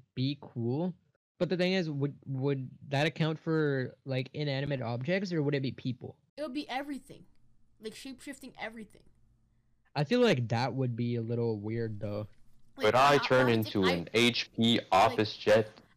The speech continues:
Speaker 2: <laughs>
Speaker 3: Six,
Speaker 2: imagine if I can, like,
Speaker 3: six hundred?
Speaker 2: shapeshift into, like, a cloud or something, and then I can, like, move around as, like, a
Speaker 1: The
Speaker 2: cloud.
Speaker 1: thing is, you wouldn't be able to,
Speaker 3: That
Speaker 1: you wouldn't be able to shapeshift as a cloud, though, because that's, like, liquid and shit.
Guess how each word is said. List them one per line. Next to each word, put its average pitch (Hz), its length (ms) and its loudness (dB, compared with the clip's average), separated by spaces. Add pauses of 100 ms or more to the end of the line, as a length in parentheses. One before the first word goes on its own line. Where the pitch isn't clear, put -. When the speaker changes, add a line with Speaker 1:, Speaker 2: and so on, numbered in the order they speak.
(100)
Speaker 2:
<laughs> - 180 -8
Speaker 3:
Six, - 480 0
Speaker 2:
imagine 285 420 -2
if 330 120 -8
I 330 80 -4
can, 320 180 -8
like, 294 140 -10
Speaker 3:
six - 60 0
hundred? 247 260 6
Speaker 2:
shapeshift 240 180 6
into, 254 180 0
like, 247 140 -10
a 202 60 -6
cloud 208 400 -4
or 185 80 -10
something, 180 420 -14
and 202 140 -12
then 208 80 -12
I 208 60 -8
can, 220 180 -14
like, 196 140 -10
move 202 220 -8
around 175 400 -10 (320)
as, 190 140 -12
like, 185 160 -16
a 180 60 -18 (180)
Speaker 1:
The 185 40 -16
Speaker 2:
cloud. 190 80 -8
Speaker 1:
thing 180 60 -10
is, 160 100 -10
you 156 80 -8
wouldn't 165 180 -8
be 160 60 -6
able 156 140 -6
to, 135 100 2
Speaker 3:
That 135 140 6
Speaker 1:
you 139 60 -2
wouldn't 156 180 0
be 160 60 0
able 139 160 -2
to 113 80 -4
shapeshift 135 520 -4
as 123 240 -4
a 120 60 -4
cloud, 110 380 -6
though, 110 120 -6
because 113 260 -4
that's, 117 220 -6
like, 120 180 -4
liquid 110 420 -6
and 104 140 -8
shit. 107 280 -8